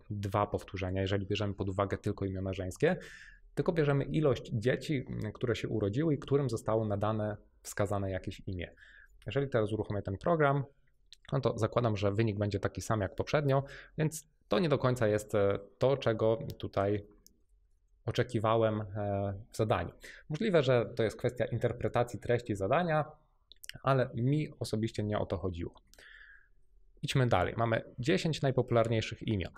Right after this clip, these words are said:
No i tutaj widzę, że są pewne problemy. Znowu, tutaj Grzegorz skupił się na zliczaniu ilości powtórzeń danego imienia, czyli przykładowo, że mamy tutaj Charlie, Charlie i Charlie i to imię powtarza się faktycznie w trzech wierszach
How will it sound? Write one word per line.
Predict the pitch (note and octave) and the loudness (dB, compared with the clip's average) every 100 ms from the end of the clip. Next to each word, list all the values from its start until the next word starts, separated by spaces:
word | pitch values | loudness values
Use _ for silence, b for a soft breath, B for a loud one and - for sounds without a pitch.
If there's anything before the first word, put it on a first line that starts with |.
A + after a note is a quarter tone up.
| - - | -16 -4
No | F3+ | -2
i | |
tutaj | F3+ F3 C#3+ | -2 2 4
widzę, | B2+ C3 B2+ | 4 2 2
że | G#2+ G#2+ G#2+ A#2 - - _ _ _ _ _ _ - | 4 6 6 4 -4 -20 _ _ _ _ _ _ -20
są | - C#3 | -2 0
pewne | B2 G#2+ G#2+ G#2 | 2 2 2 0
problemy. | G2+ G2+ G#2+ F2+ G2 - _ | 0 0 2 0 -4 -12 _
Znowu, | - G#2+ F2+ - B B B | 0 0 0 -6 B B B
tutaj | - E3+ C#3 - | 0 4 4 2
Grzegorz | - A2+ C#3 C#3+ - | -2 0 2 2 2
skupił | C3+ C3 | 0 2
się | B2 A#2 | 2 2
na | A#2+ | 2
zliczaniu | C3 B2 - B2 A#2 - C3 | 2 0 2 2 0 -4 0
ilości | C3 C#3 C#3 B2 | 2 2 2 -4
powtórzeń | B2 - C#3 A#2+ G#2 | -4 0 2 4 2
danego | F#2 F#2 F#2 | 0 0 -2
imienia, | F#2 F2 - | -2 -6 -6
czyli | C3+ | -6
przykładowo, | - - A2 A#2+ B2 A2+ | -6 -2 2 2 2 2
że | G2+ - - | 0 -6 -6
mamy | - G#2+ G#2+ G2 | -4 0 2 0
tutaj | G#2+ F#2 - - | 0 -2 -2 -6
Charlie, | B2 C#3 C#3 A#2+ G2+ B2+ | 2 4 4 2 0 -4
Charlie | - A#2 A#2+ G#2 F#2+ - | 0 2 4 2 -2 -6
i | A2+ - | -12 -8
Charlie | A2 G#2 G#2 B2 F3 - B B B B _ _ - | 0 2 2 0 -2 -4 B B B B _ _ -2
i | G3 F#3 B2+ | -2 -2 -8
to | G#2+ | -4
imię | B2+ C#3+ C3+ | 0 2 2
powtarza | - B2+ B2+ | 0 2 2
się | A#2 | 0
faktycznie | A#2 - C#3 C3 A2 | -4 -2 0 0 -2
w | - | -4
trzech | - - A#2+ G2+ | -4 -2 0 2
wierszach | A#2+ A#2+ - F#2+ - | 2 2 0 -2 -2